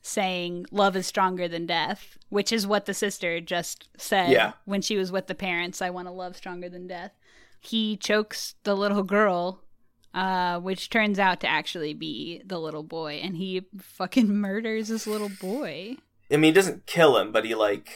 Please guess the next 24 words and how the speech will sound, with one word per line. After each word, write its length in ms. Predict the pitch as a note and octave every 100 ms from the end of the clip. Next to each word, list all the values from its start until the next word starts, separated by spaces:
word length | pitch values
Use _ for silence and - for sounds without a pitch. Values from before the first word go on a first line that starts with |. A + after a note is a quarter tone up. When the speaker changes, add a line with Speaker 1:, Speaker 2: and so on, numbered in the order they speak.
| -
Speaker 1:
I 100 | G3
think 300 | G#3+ D#4 D4+
he 180 | - A#3
kills 340 | - C#4 A#3+
him, 280 | F3 E3+ G3
doesn't 180 | G3 G#3+
he? 80 | B3+
Speaker 2:
No, 260 | D#3 E3 D#3+
they 120 | F3
say 320 | - A3 G3+
he'll 300 | F3 D#3+ -
be, 400 | C3+ C3+ B2+ C3
they 260 | - C3 C#3+
say, 260 | - D#3+
like, 360 | C#3+ A2+ A2 -
he'll 180 | C#3+ C3
be 180 | A2+ E2+
okay, 500 | - - C2 G#1+ - _ -
at 180 | - -
some 180 | F2 D#2
point. 320 | D2 B1 G#1 -
I'm 80 | C#3+
pretty 260 | - A3 D3
sure. 420 | - - F#2